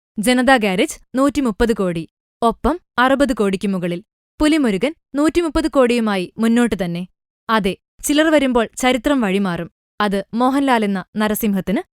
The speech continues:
എളുപ്പം. ഫിലിം കോട്ട്. കൂടുതൽ സിനിമാ വിശേഷങ്ങൾക്കായി ഈ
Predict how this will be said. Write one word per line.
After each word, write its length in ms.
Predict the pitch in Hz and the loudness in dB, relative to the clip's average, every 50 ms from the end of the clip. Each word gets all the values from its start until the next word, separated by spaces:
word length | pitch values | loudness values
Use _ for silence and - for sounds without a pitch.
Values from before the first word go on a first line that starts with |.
| - | -4
എളുപ്പം. 360 | 220 208 196 175 - - 170 175 - _ _ - | -2 0 0 0 -2 -4 -8 -8 -8 _ _ -10
ഫിലിം 260 | - - 233 214 202 185 | -4 0 0 0 0 -2
കോട്ട്. 300 | - - 170 175 - - | -2 -4 -6 -6 -6 -8
കൂടുതൽ 440 | - 381 403 453 466 466 427 415 | -6 -4 -4 -4 -4 -6 -8 -10
സിനിമാ 360 | 403 - 330 277 285 302 339 330 | -10 -10 -10 -12 -10 -8 -8 -8
വിശേഷങ്ങൾക്കായി 800 | 311 294 - 302 269 - 269 254 247 240 - 233 208 240 403 - _ _ _ _ - | -8 -10 -10 -12 -12 -12 -10 -10 -10 -10 -10 -12 -12 -12 -12 -14 _ _ _ _ -10
ഈ 100 | - 403 | -6 -6